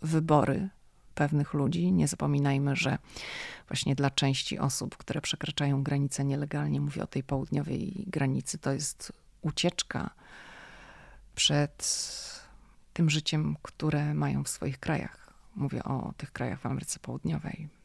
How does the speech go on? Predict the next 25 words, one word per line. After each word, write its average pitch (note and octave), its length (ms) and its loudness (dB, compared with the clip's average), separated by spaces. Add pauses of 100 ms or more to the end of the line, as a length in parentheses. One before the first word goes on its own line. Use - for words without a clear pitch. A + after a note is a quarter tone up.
(340)
Często - 300 -4
to - 80 -6
jest C#3 240 -6
wielka C3 300 -2
przemoc, - 680 0
wojny D3 260 0
gangów - 840 0
i C#3+ 340 0 (260)
ci - 140 -6
ludzie - 200 -4
są - 160 -2
tak - 200 -10
zdesperowani, D#3 960 0
że E3 440 -6 (180)
nie F#3 80 6
myślą - 380 6
o - 120 -6
tym, - 160 -4
co - 140 -4
będzie, - 260 -6
po - 100 -12
prostu, - 300 -4
żeby D3 220 0
tylko - 260 -6
uciec. - 400 -10